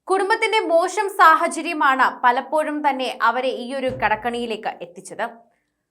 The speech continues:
കുടുംബത്തിന്റെ മോശം സാഹചര്യം അത് നേരത്തെ മനസ്സിലാക്കിയ ഹോളി ഇൻഫന്റ് മേരി പള്ളിയിലെ വൈദികൻ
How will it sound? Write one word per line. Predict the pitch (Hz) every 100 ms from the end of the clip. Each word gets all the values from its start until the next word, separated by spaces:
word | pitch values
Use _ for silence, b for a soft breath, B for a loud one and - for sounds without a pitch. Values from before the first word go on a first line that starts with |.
| _ _
കുടുംബത്തിന്റെ | 320 330 330 381 370 370
മോശം | 285 294 311 320 370
സാഹചര്യം | 392 330 330 330 320 330 302
അത് | 262 262
നേരത്തെ | 269 294 320 339
മനസ്സിലാക്കിയ | 285 262 294 330 339 294 294 247 190 - B B
ഹോളി | - 311 349 403 311
ഇൻഫന്റ് | 330 320 349 302
മേരി | 294 294 311 311
പള്ളിയിലെ | 285 262 254 247 -
വൈദികൻ | 190 220 247 247 208